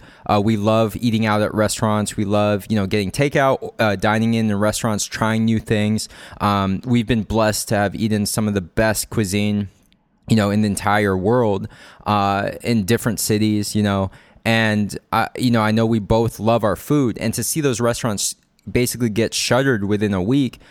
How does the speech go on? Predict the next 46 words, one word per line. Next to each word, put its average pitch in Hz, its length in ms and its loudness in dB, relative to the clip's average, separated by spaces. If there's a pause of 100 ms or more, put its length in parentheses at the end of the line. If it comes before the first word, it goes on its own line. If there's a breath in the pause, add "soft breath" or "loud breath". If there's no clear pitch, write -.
(200 loud breath)
I 113 120 2
mean, 110 260 2
it's, - 300 -2
it's - 180 -4
heartbreaking. 131 880 -2
And 107 180 0
I 113 240 2
sent 120 320 -2
a 107 80 -4
message 107 440 -2
out, 101 260 2
you 107 80 0
know, 107 120 2
people 110 340 -2
to 104 180 -2
support - 420 -2
your 110 120 0
local 110 440 0
businesses 113 760 -2
and, 95 160 -2 (260 loud breath)
and 110 160 2
restaurants 113 580 0
if 101 160 -6
you 101 60 -6
can, 107 480 -2 (180 loud breath)
you 117 100 2
know, 110 100 2
order 113 320 2
takeout 113 400 0
or 104 80 2
delivery. 101 560 -2 (320 loud breath)
Um, 98 500 0
but 120 140 0
yeah, 135 180 4
with 117 200 0
this 120 120 -2
quarantine, 143 500 -2
I 113 80 2
mean, 110 280 0
a 107 60 -4
lot 127 100 2
of 131 80 0
people 139 160 0
have 117 80 0
been 110 180 -2
asking, 104 680 -2